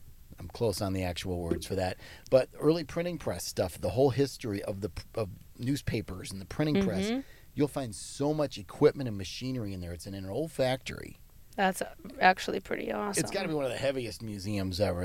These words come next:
Speaker 1: I mean, the machinery and equipment in there. <laughs> I don't know how they got it all in there.
Speaker 2: Yeah, well, I can imagine it's quite large.
Speaker 1: Mm-hmm, it is, and it's a really <laughs> fantastic place. And you learn things like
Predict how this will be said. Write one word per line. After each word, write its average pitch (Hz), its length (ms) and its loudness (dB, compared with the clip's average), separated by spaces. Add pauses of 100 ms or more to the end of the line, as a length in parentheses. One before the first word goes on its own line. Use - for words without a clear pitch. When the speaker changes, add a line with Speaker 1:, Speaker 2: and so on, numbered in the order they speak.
(120)
Speaker 1:
I 107 40 0
mean, 107 140 2
the 107 60 2
machinery 107 540 2
and 95 80 -2
equipment 101 420 2
in 92 120 -2
there. 87 180 -2
<laughs> - 40 -2
I 208 180 6
don't 196 140 2
know 139 120 4
how 156 80 4
they 131 120 0
got 135 200 -2
it 131 60 2
all 120 160 2
in 139 140 -2
there. - 200 -6 (220)
Speaker 2:
Yeah, 190 400 12
well, 165 100 8
I 170 80 8
can 175 140 -4
imagine 185 340 8
it's 170 160 4 (160)
quite 214 260 10
large. 202 340 8
Speaker 1:
Mm-hmm, 139 520 2
it 139 100 4
is, 123 280 0
and 135 120 6
it's - 140 8
a - 60 6
really 151 220 6
<laughs> - 20 -8
fantastic 120 540 -2
place. 123 280 -2
And 117 100 -8
you 120 60 -4
learn 143 300 -2
things 104 400 -4
like 98 260 0